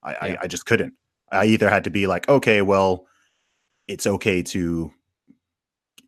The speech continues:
Speaker 1: you either have to go with, "It's not a baby,"
Speaker 2: Right.
Speaker 1: or you go with, um,
Speaker 2: It's
Speaker 1: "It is
Speaker 2: okay
Speaker 1: a
Speaker 2: to kill
Speaker 1: baby.
Speaker 2: babies.
Speaker 1: It is a baby, but it's okay to kill them sometimes if it's
Speaker 2: Right.
Speaker 1: convenient."
Speaker 2: And both of
Speaker 1: And
Speaker 2: those are pretty horrible.
Speaker 1: E-,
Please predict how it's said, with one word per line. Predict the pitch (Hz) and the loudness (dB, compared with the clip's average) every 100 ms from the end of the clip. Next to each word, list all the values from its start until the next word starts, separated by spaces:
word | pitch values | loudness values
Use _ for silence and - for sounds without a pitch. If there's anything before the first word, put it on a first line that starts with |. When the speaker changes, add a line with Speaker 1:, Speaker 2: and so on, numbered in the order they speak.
| _ | _
Speaker 1:
you | 110 127 | 2 6
either | 160 165 147 | 8 8 6
have | 139 | 4
to | 110 | 2
go | 120 | 2
with, | 113 104 - | 2 0 -6
"It's | - | -8
not | 107 104 - | -6 -4 -6
a | |
baby," | 95 104 131 180 _ _ _ _ _ _ _ _ _ _ | -6 -4 -4 -8 _ _ _ _ _ _ _ _ _ _
Speaker 2:
Right. | 135 123 | -2 2
Speaker 1:
or | 110 | 2
you | 101 104 | 2 0
go | 110 110 101 | 2 4 4
with, | 104 98 90 - _ _ _ _ _ _ _ | 2 2 -2 -12 _ _ _ _ _ _ _
um, | 98 95 92 92 | -4 -2 -4 -4
Speaker 2:
It's | - | 0
Speaker 1:
"It | 123 | 2
is | 127 | 2
Speaker 2:
okay | |
Speaker 1:
a | |
Speaker 2:
to | - 101 | 0 0
kill | 120 | 0
Speaker 1:
baby. | 110 131 - | 2 2 0
Speaker 2:
babies. | - 127 | -6 2
Speaker 1:
It | |
is | 123 113 | 2 4
a | |
baby, | 110 104 107 | 0 0 0
but | 110 | -2
it's | 98 98 | -2 -4
okay | 110 95 113 98 | -6 -4 -2 -4
to | 92 101 90 - _ | -4 -6 -6 -10 _
kill | - 120 | 0 0
them | 98 | 0
sometimes | - 90 92 78 73 - - | -6 -6 -6 -8 -12 -18 -18
if | - | -16
it's | - | -14
Speaker 2:
Right. | - | -10
Speaker 1:
convenient." | 95 110 98 80 _ _ _ _ _ _ - | -4 -2 -2 -8 _ _ _ _ _ _ 0
Speaker 2:
And | 196 | 4
both | 208 202 | 4 4
of | |
Speaker 1:
And | 170 | 4
Speaker 2:
those | 170 | 4
are | 143 | 4
pretty | 117 160 127 | 2 -2 -2
horrible. | 123 123 92 87 - _ _ _ - _ _ | -2 -2 -2 -8 -14 _ _ _ -20 _ _
Speaker 1:
E-, | 156 | -6